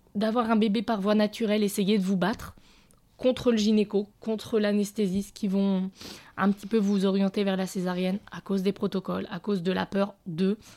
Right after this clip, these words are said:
Mais il faut vraiment éviter les césariennes à tout prix. La première comme la deuxième ou la troisième. Et il faut continuer à se battre, euh,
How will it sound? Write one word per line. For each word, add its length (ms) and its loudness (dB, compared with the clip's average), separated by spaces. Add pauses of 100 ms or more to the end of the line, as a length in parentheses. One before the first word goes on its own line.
(480)
Mais 280 -2
il 120 -4
faut 180 -6
vraiment 480 0 (500)
éviter 680 0 (480)
les 180 0
césariennes 500 -2
à 60 -2
tout 120 -8
prix. 220 -12 (400)
La 180 2
première 520 2
comme 180 0
la 100 4
deuxième 500 0
ou 20 0
la 120 -2
troisième. 520 -2 (760)
Et 180 0
il 120 -2
faut 120 -8
continuer 420 2
à 80 2
se 80 -4
battre, 380 -6
euh, 240 -6